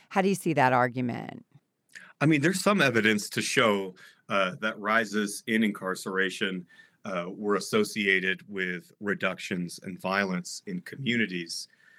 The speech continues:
Speaker 2: But I wanna put this in the broader context of, you know, we hit peak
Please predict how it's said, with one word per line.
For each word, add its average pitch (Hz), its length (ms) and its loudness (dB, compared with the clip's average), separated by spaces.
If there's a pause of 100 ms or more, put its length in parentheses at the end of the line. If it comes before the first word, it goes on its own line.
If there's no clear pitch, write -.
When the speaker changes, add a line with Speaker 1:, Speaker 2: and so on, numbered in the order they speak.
(220)
Speaker 2:
But 131 160 2
I 135 40 4
wanna 147 220 -2
put 131 220 -6
this - 160 -12
in 104 80 -4
the 98 80 -4
broader 98 340 -2
context 120 720 -4
of, 92 480 -4 (400)
you 107 120 0
know, 95 200 2
we 123 480 -2
hit 117 460 2 (200)
peak - 420 -10